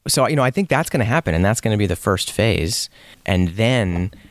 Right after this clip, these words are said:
then I think, I don't know, I don't wanna call it Cloud two point oh, but I, then I think there, once you start to get all these resources, exactly as you said, out there, there'll be this interesting thing because I think actually we'll see a lot of people move computation to these places.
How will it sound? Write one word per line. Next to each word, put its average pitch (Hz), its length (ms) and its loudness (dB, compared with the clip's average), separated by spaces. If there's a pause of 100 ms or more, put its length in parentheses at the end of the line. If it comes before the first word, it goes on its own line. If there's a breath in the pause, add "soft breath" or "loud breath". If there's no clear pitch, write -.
(440 loud breath)
then 123 280 0
I 135 100 2
think, - 640 -4 (480)
I 98 80 -2
don't 85 100 2
know, 76 320 -2
I 71 80 -4
don't 92 200 -2
wanna 85 80 -4 (160)
call 92 160 -2
it 85 100 -6
Cloud 90 260 -4
two 90 140 -4
point 92 200 0
oh, 107 80 2
but 98 120 0
I, 95 60 0
then 123 220 0
I 135 80 2
think 107 220 -2
there, 92 220 -2 (140)
once 143 260 0
you - 60 -2
start 139 180 -2
to 131 60 -2
get 120 140 0
all 107 180 -2
these 113 160 0
resources, 98 540 -2
exactly 90 400 -2
as 90 120 -4
you 87 60 -6
said, 85 260 -6 (100)
out 110 220 -2
there, - 400 -14 (640 soft breath)
there'll 131 80 4
be 127 140 0
this 127 240 0
interesting 147 480 0
thing 120 300 0
because 98 340 0
I - 80 -4
think 196 240 0
actually 156 260 0
we'll 120 100 2
see - 180 0
a 120 60 2
lot 110 200 0
of 110 80 -4
people 120 480 -2 (240)
move 120 180 2
computation 110 640 -2
to 90 80 0
these 92 120 -8
places. - 600 -6